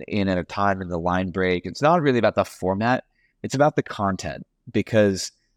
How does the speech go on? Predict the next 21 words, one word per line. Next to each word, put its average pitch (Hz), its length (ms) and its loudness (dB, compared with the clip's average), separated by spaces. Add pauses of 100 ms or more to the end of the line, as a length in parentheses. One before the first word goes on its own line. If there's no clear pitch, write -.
(100)
more 131 400 4
often 127 340 2
than 92 160 0
not, 92 240 2
what 92 120 0
I 87 60 2
see 104 360 0
are 90 160 4
those 92 260 0
types - 320 -2
of 95 140 -2
stories 95 580 -2 (460)
that - 180 0
end 110 300 0 (120)
pointlessly, 139 800 -2 (720)
uh, 85 360 2
with 98 220 -4
no 113 300 4
substance - 580 -2
at 104 140 2
all. 107 360 2